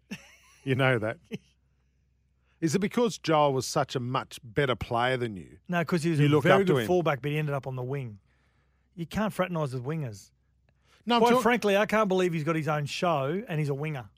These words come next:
Speaker 1: Oh. Rightio. Tuesday, true or false,
Speaker 2: You know, in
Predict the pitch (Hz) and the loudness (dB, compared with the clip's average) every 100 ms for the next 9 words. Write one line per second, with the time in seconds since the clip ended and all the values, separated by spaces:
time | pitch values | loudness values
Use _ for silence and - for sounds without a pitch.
0 | _ _ _ _ _ _ _ _ _ 107 | _ _ _ _ _ _ _ _ _ -18
1 | 104 92 85 _ _ _ _ _ _ _ | -16 -18 -20 _ _ _ _ _ _ _
2 | _ _ _ _ _ _ _ _ _ - | _ _ _ _ _ _ _ _ _ -20
3 | - - - - - - - - _ - | -20 -20 -20 -20 -20 -20 -20 -20 _ -12
4 | 139 127 127 147 - 165 175 151 151 135 | -8 -4 -4 -4 -2 0 2 2 2 2
5 | - 156 - 151 156 311 | 0 0 4 4 4 4